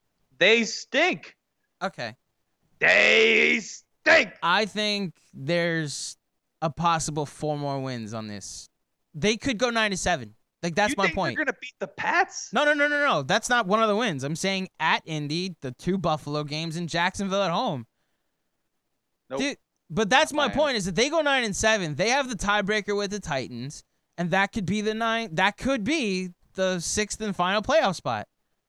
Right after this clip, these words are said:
Speaker 1: Not, not buying it. Not
Speaker 2: Okay.
Speaker 1: buying it.
Speaker 2: All right. No, I'm not. Look, I, I don't think the Dolphins are good. They just barely beat the Jets on Sunday, but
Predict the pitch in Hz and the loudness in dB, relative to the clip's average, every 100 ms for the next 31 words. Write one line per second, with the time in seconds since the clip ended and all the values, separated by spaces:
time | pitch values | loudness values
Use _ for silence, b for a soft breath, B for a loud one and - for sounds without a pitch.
0 | - 139 139 - 151 151 147 139 131 123 | -4 -2 -2 2 2 6 4 4 2 -2
1 | - _ _ _ - 143 160 165 156 147 | -8 _ _ _ 0 4 6 6 6 2
2 | 147 143 _ _ _ _ _ _ 202 302 | -2 -8 _ _ _ _ _ _ -14 -10
3 | 302 285 226 349 226 233 339 214 277 151 | -12 -8 -4 0 0 0 -2 -4 -6 -8
4 | - - 220 285 294 247 170 254 226 185 | -12 -6 -4 -4 -6 -6 -2 -2 -2 -4
5 | 139 117 156 226 170 151 143 160 185 - | -6 -4 -4 -4 -6 -8 -6 -6 -6 -8
6 | - 139 156 180 180 175 156 185 170 139 | -10 -6 -4 -2 -4 -4 -6 -6 -8 -4
7 | 196 - 220 214 233 240 254 160 165 156 | -6 -6 -8 -4 -2 0 0 0 0 -2